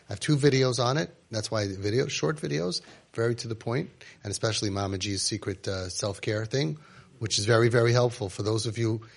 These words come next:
It's a big madrega. Those of you who could do Mama G, there's nothing like it, where, where everything you're doing that you're giving up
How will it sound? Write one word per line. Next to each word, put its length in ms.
It's 100
a 20
big 220
madrega. 680
Those 200
of 100
you 80
who 60
could 140
do 100
Mama 240
G, 300
there's 240
nothing 300
like 240
it, 140
where, 340
where 180
everything 420
you're 120
doing 380
that 180
you're 80
giving 320
up 280